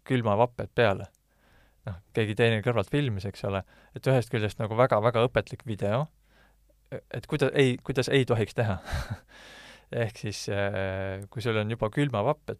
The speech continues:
peal, see tähendab seda, et sul keha on alajahtumises, aga kui keha on alajahtumises, siis su keha tegeleb ainult ellujäämisega, eks ole. Selleks, et sa-, saada sooja, aga sul aju tegevus nii-öelda ei ole, nii-öelda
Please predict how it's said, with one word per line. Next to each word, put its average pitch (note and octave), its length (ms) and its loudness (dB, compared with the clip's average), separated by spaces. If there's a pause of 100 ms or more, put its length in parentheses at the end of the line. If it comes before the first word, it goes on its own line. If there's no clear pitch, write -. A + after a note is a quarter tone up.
peal, B2 260 2
see G#2 80 -8
tähendab G#2+ 320 -4
seda, A#2 240 0
et F#2 100 -12
sul G#2+ 140 -12
keha B2+ 240 -2
on G2+ 140 -2
alajahtumises, A#2 800 -2 (380)
aga G#2+ 180 -12
kui G#2+ 100 -8
keha B2 220 0
on A#2 100 0
alajahtumises, G#2 800 -2
siis - 160 -14
su - 100 -16
keha A2+ 300 -2
tegeleb G2+ 380 -6
ainult A2+ 300 -2
ellujäämisega, G#2 720 -2
eks - 180 -16
ole. - 120 -14 (300)
Selleks, A2 380 -6
et - 140 -18
sa-, A#2 180 -6
saada G#2 300 -2
sooja, G#2+ 400 -2 (380)
aga A2 200 -10
sul G2+ 160 -6
aju A2 240 4
tegevus G2 480 -2
nii-öelda G2 400 -6 (560)
ei G2 240 -2
ole, G#2+ 240 2 (380)
nii-öelda G2+ 400 -10